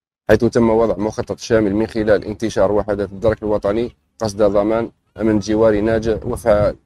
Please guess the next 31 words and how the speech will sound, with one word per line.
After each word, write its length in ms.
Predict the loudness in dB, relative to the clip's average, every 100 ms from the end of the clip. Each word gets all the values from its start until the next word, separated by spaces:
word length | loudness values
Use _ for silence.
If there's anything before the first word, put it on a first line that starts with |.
| _
كما 200 | 0 2
يركز 440 | 4 2 0 -6 -4
هذا 160 | -2
المخطط 420 | -2 -2 -4 -4 -4
بالأساس 580 | -4 -4 -2 -2 -2 -10 -20 _ _ _
على 200 | 4 4
تأمين 400 | 4 0 2 2
مراكز 360 | 2 0 0 -4
الامتحان 460 | -8 -4 -4 0 0
ومحيطها، 720 | 0 0 -2 -4 -2 -2 -4 _ -4
بالإضافة 420 | 0 2 2 0
إلى 260 | -4 -2
مرافقة 460 | 0 0 0 -4 -12 -16
وحماية 500 | -8 -2 0 -2 -4 -8 _ -6
عملية 240 | -2 0 0
توزيع 440 | -2 -6 -2 -2
مواضيع 380 | 0 0 0 0
المواد 440 | -2 -2 0 -2 -4 -16 _ _ -2
من 100 | 2
مديرية 380 | 4 2 2
التربية 560 | 2 2 0 0 0 -2 _ _
نحو 200 | -2 0
مراكز 440 | 0 0 0 -2 -4
الامتحان 580 | -6 -4 -4 0 0 -2 -10 _ 0
برًا، 220 | 2 2
كما 320 | 2 0 2
يتم 280 | 0 -2 0
مرافقة 440 | 2 2 0 -10 -8
وحماية 420 | -6 -2 -2 -4
هذه 140 | -4 -4
المواضيع 520 | 0 2 2 0